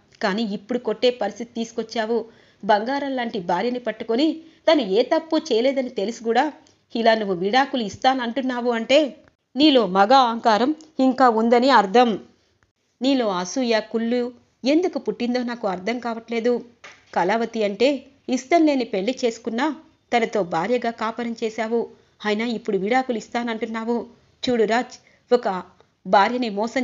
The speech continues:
చేస్తే నిజంగా ఆ ఉసురు వంశ వంశానికి తగులుతుంది. ఇప్పుడు చెప్తున్నాను. కళావతిని అర్థం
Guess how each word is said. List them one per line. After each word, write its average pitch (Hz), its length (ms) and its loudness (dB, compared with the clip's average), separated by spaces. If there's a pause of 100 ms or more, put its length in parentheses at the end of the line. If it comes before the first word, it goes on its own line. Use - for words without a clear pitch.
(140)
చేస్తే 269 440 0 (380)
నిజంగా 233 500 0 (300)
ఆ 311 80 4
ఉసురు 226 540 -2 (300)
వంశ 220 300 4
వంశానికి 233 580 -4
తగులుతుంది. 240 760 -4 (340)
ఇప్పుడు 240 260 0
చెప్తున్నాను. 233 720 -2 (720)
కళావతిని 233 520 0
అర్థం 190 300 -4